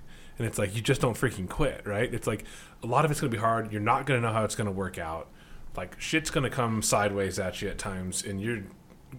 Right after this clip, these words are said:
gonna get smacked across the face, and your head's gonna be spinning. But it's like, as long as you just don't quit and you just keep going, and it's like, to your point of, like, you don't know what the day is gonna hold, but you just keep going and pushing through it, right? And you make hay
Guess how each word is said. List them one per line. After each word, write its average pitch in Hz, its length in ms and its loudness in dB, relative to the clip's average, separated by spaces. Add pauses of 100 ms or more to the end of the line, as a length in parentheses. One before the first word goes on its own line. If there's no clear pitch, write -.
(260)
gonna 120 180 2
get 95 140 -6
smacked 131 460 2
across 107 320 -4
the - 80 -14
face, - 600 -4
and 117 100 -6
your 101 100 -2
head's 123 220 4
gonna 110 140 -2
be 95 80 -4
spinning. 87 500 -4 (460)
But 117 180 0
it's 107 140 -8
like, 113 100 -2
as 104 120 -4
long 147 100 2
as 151 100 0
you 147 60 0
just 139 120 -4
don't 127 120 -2
quit 127 280 4
and 117 120 -2
you 110 60 -2
just 123 140 -4
keep 110 160 -4
going, 117 300 2
and 113 100 0
it's 107 140 -2
like, 104 200 -2 (440)
to 135 100 0
your 131 120 2
point 120 320 2
of, 101 140 0
like, 101 100 2
you 110 80 0
don't 135 160 2
know 127 80 4
what 113 120 0
the 101 60 -4
day 98 180 0
is 101 120 0
gonna 92 160 -4
hold, 101 360 -2
but 101 100 0
you 101 120 0
just 101 220 -4
keep 104 220 -6
going 98 300 0
and 92 80 -4
pushing 98 300 -2
through 95 260 -4
it, 147 200 -2
right? 135 100 0
And 120 80 -2
you 98 80 0
make 98 220 -2
hay 113 340 -2